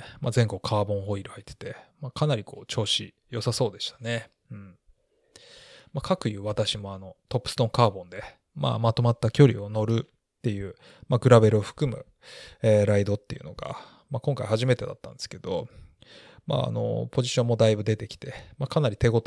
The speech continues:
えを感じましたし、まあ、帰ってきて、えー、疲れ方とか、まあ、なんかいろいろ、えー、そうですね、あの、<laughs> ライド後の感じとか、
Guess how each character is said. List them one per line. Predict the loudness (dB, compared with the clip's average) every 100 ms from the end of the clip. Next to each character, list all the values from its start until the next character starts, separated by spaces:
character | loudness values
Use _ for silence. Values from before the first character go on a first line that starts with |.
| -4
え | -10
を | -14 -20 _ -8
感 | -4
じ | -4
ま | -6 -8
し | -8
た | -4
し、 | -2 -2 -4 -8 _ _ -18 -16 -18 -20 -20 _
ま | -2 0 -2 -6 -8 -10 -12 -12 -14
あ、 | -6
帰 | 0
っ | 2
て | 0
き | -10
て、 | -12 -12 -14 -18 _
え | -8 -6 -4 -4 -2 -2 -4 -6 -6 -8
ー、 |
疲 | -2 0
れ | 0
方 | -2 -4 -4
と | -6
か、 | -8 -8 -10 -8
ま |
あ、 | -4
な |
ん | -4
か | -2
い |
ろ | -2 0
い |
ろ、 | 0 -2 -6 -10 -8 -8 -10 -12 -2
え | 2 4 2 0 -2 -4 -6 -6 -8 -8 -8 -10 -10 -10 -10 -10 -10 -10 -12 -14 -14
ー、 |
そ | -14 -14
う |
で | -12
す | -10 -4
ね、 | -2 -2
あ | -4 -6
の、 | -6 -8 -8 -4
<laughs> | 0
ラ | 4 4
イ |
ド | 4
後 | -4
の | -6
感 | -6 -6 -6
じ | -10
と | -12
か、 | -12 -14